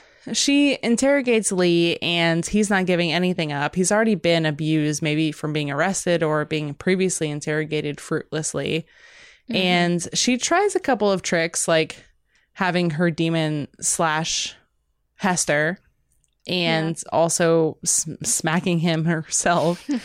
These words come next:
Speaker 2: <laughs>
Speaker 1: And she's not getting anything out of him because she knows that Lee Scoresby understands that Lyra's life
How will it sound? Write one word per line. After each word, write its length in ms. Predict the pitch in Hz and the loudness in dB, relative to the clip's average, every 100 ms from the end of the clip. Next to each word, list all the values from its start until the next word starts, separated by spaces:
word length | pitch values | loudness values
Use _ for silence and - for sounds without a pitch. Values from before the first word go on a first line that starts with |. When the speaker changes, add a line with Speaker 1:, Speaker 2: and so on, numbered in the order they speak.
| 294 | -6
Speaker 2:
<laughs> 240 | 247 - | -8 -2
Speaker 1:
And 140 | 202 | 0
she's 180 | - 240 | 2 2
not 160 | 285 254 | 2 2
getting 240 | 214 185 | 2 2
anything 380 | 165 175 175 160 | 0 0 0 -2
out 140 | 160 170 | 0 -2
of 80 | |
him 160 | 147 147 | -2 -4
because 300 | 156 180 165 | -4 0 0
she 160 | - 202 | 2 0
knows 680 | 208 294 254 185 175 170 - | 2 2 2 2 2 0 -2
that 380 | 165 151 143 - - - _ _ | 0 0 -4 -8 -20 -20 _ _
Lee 120 | 220 | 0
Scoresby 840 | 233 - 226 233 202 185 170 165 175 - - | 2 2 2 2 2 0 2 0 -2 -8 -2
understands 720 | 190 170 - 208 196 170 170 | 0 0 0 0 2 2 0
that 120 | - | -4
Lyra's 520 | 165 170 185 180 170 - _ _ | -2 0 2 2 0 -4 _ _
life 640 | 175 170 160 147 190 - | -4 0 2 2 0 -4